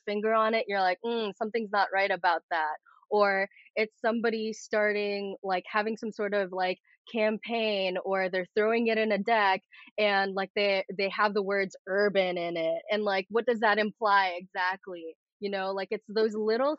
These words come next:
things that, like, you put your, you, you have, like, all these things. It's like, okay, like, it says urban, and then on your mood board, it's, like, a whole bunch of, like, Black people. Like, like,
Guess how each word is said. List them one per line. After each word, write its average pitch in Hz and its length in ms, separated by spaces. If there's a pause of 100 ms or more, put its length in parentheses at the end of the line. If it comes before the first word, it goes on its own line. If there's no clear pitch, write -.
things 214 380
that, 208 180
like, 185 360 (500)
you 202 220 (120)
put 254 160
your, 240 260
you, 220 180 (120)
you 202 300
have, 247 420
like, 202 300
all 208 160
these 202 180
things. 208 200
It's 175 180
like, 180 100
okay, 170 320 (160)
like, 175 140
it - 240
says 180 180
urban, 202 420
and 202 120
then 190 120
on 190 140
your 185 140
mood 208 280
board, 185 360
it's, 180 120
like, 185 200
a 185 80
whole 196 180
bunch 185 280
of, 190 40
like, 175 360 (100)
Black 202 240
people. 165 420
Like, 190 140 (320)
like, 214 180